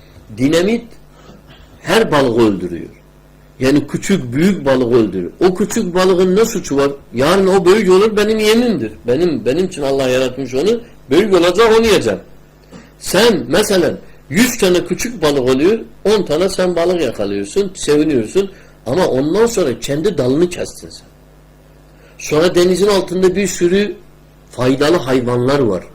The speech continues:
O balıkların yemidir, e, mantarlar var filan var. Onlara da zarar veriyor. Onun için dinamitten uzak durmak lazım. Eğer sabit olsa,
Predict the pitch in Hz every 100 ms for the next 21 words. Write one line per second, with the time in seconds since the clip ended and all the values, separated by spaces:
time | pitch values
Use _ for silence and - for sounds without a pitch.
0 | - _ - - - - 143 143 139 139
1 | 123 127 127 127 123 120 120 113 117 113
2 | - - - - - - - 104 104 101
3 | 95 - - - 104 117 120 123 123 131
4 | 120 123 120 117 127 127 123 107 117 135
5 | 170 220 196 143 147 143 127 113 101 98
6 | 107 - - - - - - 123 190 185
7 | 160 135 107 123 135 147 165 - 143 113
8 | 107 113 101 98 92 87 76 62 - _
9 | _ - - _ - - - - - -
10 | - - - 113 131 127 - 135 127 175
11 | - 123 - 123 156